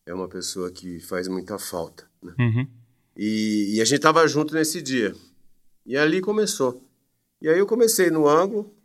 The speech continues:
Speaker 1: e de dois mil até dois mil e dez a história era muito parecida, a gente evoluiu muito.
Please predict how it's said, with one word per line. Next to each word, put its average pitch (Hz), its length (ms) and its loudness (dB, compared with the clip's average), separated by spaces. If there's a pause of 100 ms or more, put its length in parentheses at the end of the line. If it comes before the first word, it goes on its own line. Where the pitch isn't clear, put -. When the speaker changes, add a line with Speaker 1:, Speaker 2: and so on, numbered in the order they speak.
(120)
Speaker 1:
e 123 200 -8
de 123 240 -12
dois 123 280 -2
mil 127 440 -4
até 135 260 0
dois 127 240 -2
mil 117 140 -2
e 117 40 -4
dez 113 340 0
a 113 60 -6
história 110 360 0
era 104 120 0
muito 107 220 -6
parecida, 139 460 -4
a - 20 -4
gente 131 240 -6
evoluiu 120 400 -4
muito. 156 420 -2